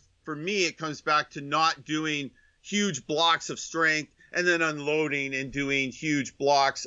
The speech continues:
of, of, uh, you know, of specific work,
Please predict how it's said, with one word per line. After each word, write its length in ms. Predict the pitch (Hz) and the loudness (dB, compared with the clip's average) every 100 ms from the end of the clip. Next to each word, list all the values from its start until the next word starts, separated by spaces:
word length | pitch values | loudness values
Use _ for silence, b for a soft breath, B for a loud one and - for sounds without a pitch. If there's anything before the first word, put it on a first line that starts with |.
| - | -2
of, 400 | 131 127 120 98 _ b b b b | 2 2 0 -4 _ b b b b
of, 400 | 135 131 123 104 | 0 2 2 0
uh, 400 | 123 120 120 113 - _ _ _ _ _ _ _ - | 2 4 4 2 -2 _ _ _ _ _ _ _ -10
you 220 | 139 135 | -2 0
know, 240 | 117 110 | 0 -2
of 200 | - 185 | -2 -2
specific 680 | - - 135 - 170 147 - | -4 -10 -8 -2 0 0 -2
work, 280 | 101 98 | -4 -6